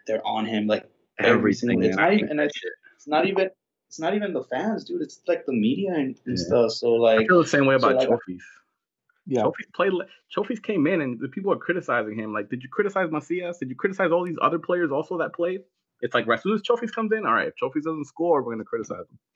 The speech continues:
Speaker 3: Yeah, exactly. And,
Speaker 2: And
Speaker 3: I mean,
Speaker 2: Antuna,
Speaker 3: they, they,
Speaker 2: Antuna's
Speaker 3: he
Speaker 2: been on
Speaker 3: gets
Speaker 2: the same
Speaker 3: criticized
Speaker 2: way.
Speaker 3: with everything. He gets criticized with everything. Chofis. Uh,
Speaker 2: Yeah,
Speaker 3: everything.
Speaker 2: everything. He, he, he gets, the part of the loss is on him this week. If you, if you see some tweets, and they'll
Speaker 3: Yeah.
Speaker 2: get rid of, they'll, like, "Get rid of him already." And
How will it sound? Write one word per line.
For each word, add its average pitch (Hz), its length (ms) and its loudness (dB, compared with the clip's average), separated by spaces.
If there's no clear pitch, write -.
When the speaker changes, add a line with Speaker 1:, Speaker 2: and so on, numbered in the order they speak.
Speaker 3:
Yeah, 127 200 0
exactly. 120 720 -6
And, 202 80 8
Speaker 2:
And 220 80 4
Speaker 3:
I 220 60 4
mean, 220 180 6
Speaker 2:
Antuna, 156 100 4
Speaker 3:
they, 190 80 2
they, - 60 -2
Speaker 2:
Antuna's - 240 0
Speaker 3:
he - 0 -
Speaker 2:
been 220 100 2
on 151 380 2
Speaker 3:
gets 135 120 -6
Speaker 2:
the 170 80 -4
same 151 80 -2
Speaker 3:
criticized - 20 -2
Speaker 2:
way. 247 180 -4
Speaker 3:
with - 80 -4
everything. 120 500 -6
He 254 100 -4
gets 185 140 0
criticized 127 340 -6
with - 20 -6
everything. 135 220 -6
Chofis. 165 300 -4
Uh, - 60 -8
Speaker 2:
Yeah, 127 200 2
Speaker 3:
everything. 143 140 2
Speaker 2:
everything. 107 500 -4
He, 135 140 -10
he, 131 160 -6
he 170 140 -6
gets, 170 180 2
the 120 220 -2
part 180 160 4
of 160 40 0
the 131 140 4
loss 151 180 0
is 123 80 -6
on 110 160 0
him 147 120 2
this 107 160 -4
week. 95 220 -4
If 95 100 -8
you, 104 140 -8
if 98 180 -8
you 107 140 -8
see 120 160 -6
some 107 160 -2
tweets, 104 300 -2
and 98 80 0
they'll 104 140 2
Speaker 3:
Yeah. 120 60 6
Speaker 2:
get 110 80 2
rid 117 140 4
of, 98 60 0
they'll, 107 100 2
like, 98 100 -2
"Get 113 160 2
rid 139 100 4
of 131 80 2
him 127 140 -2
already." 117 360 0
And 110 200 -10